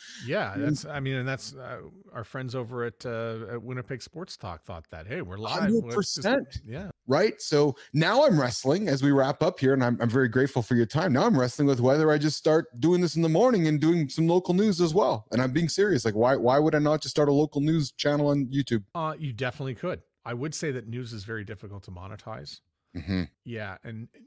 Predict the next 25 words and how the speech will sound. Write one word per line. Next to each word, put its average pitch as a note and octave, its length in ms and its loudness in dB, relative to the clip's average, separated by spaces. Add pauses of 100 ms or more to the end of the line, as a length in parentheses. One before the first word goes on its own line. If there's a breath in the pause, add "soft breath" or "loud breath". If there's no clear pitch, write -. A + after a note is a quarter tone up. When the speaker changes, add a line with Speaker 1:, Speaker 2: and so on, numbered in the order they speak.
(200)
Speaker 1:
also C3+ 260 -8
people, A2 380 -14
where A#2 160 -6
they A2 140 -10
get G#2 160 -12
their G2+ 120 -10
news G2 340 -12
is F2 160 -16
from, F2 520 -16
who E3 140 -14
knows A#2 180 -12
where G2+ 140 -12
they G2+ 80 -12
get F2+ 160 -18
their F2 100 -16
news. F2 260 -16
I G#2+ 120 -14
think F3 180 -16
they E3 60 -12
just A#2 200 -14
wake G#2 200 -14
up G#2+ 100 -14
in G#2 80 -14
the G2 60 -14
morning, G2 240 -14